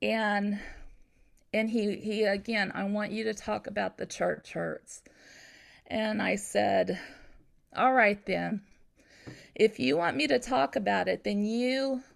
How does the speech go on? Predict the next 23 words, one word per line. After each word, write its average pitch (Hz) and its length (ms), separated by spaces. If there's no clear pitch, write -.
let 226 340
the 220 100
therapist 208 640
bring 196 240
it 190 100
up, 180 160
because 196 420
I'm 247 260
not 190 200
about 196 380
to." - 400
And 214 240
so 220 240
I 220 140
went 214 300
for 208 520
the, 185 640
I 196 60
went 208 300
for 262 160
the 240 100
next 208 340
session, 175 720